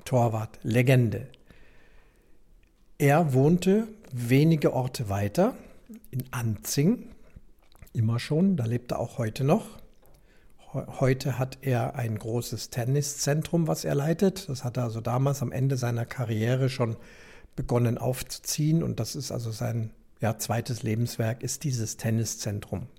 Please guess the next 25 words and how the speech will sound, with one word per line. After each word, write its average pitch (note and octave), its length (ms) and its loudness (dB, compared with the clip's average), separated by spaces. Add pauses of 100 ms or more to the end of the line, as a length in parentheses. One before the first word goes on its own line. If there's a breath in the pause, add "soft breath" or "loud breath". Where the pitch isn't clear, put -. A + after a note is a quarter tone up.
(1500 soft breath)
Zu E3+ 160 2
der D#3 160 4
Zeit, D#3 260 2
als C#3 160 -2
er C#3 80 2
bei B2+ 80 0
uns C3+ 240 2
als A#2+ 160 -2
Nikolaus C#3 540 2
auftrat, D3 720 0 (200)
war B2+ 300 2
er C3+ 280 4
aber C3 180 2
noch B2 220 0
aktiv C3 520 -2
am A2+ 140 -4
Spielen, E3 540 2
allerdings C3 440 2
schon - 220 -4
eher B2 220 2
so B2 140 -2
am A#2+ 260 -2
Ende B2 340 6
seiner F#2+ 300 -2
Karriere. F#2 640 -4